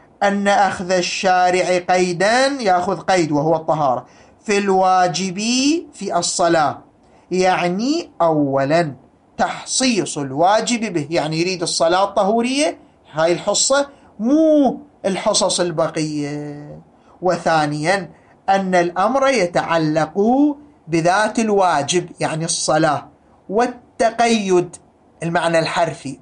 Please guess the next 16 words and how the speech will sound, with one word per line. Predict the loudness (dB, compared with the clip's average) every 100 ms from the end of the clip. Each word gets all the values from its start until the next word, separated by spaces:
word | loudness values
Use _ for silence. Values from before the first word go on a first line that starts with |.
| -4
الطهورية | -6 -4 0 2 4 4 4 2 -2 0 2 0 -2 _ _ _ _ _ _ _ _ _ _ _ _ _ -4
بذلك | 0 2 2 0 0
القيد، | -2 0 0 0 -2 -4 -8 -20 -12 -2
يعني | 0 0 0
يريد | 0 0 0 -2 -14 -10
النتيجة | -4 -2 -2 -2 -2 -4 -2
الصلاة | -2 -2 0 2 2 2 2
الطهورية | 0 0 0 0 0 0 -2 -2 -2 -2 -4 -12 -12 -6
اللي | -2 0 -2
شنو | 0 0
هو؟ | 0 2 0 -2 -8 -12
التقيد. | -12 -2 -2 2 2 2 2 0 -2 -6 -8 -8 -14 _ _ _ _ -2
وثالثا | 0 0 0 0 -2 -2 0 0 -6 _ _ _ -6
إن | -4 -2 -2 0
نسبة | 0 0 0 0
القيد | -2 0 0 0 -2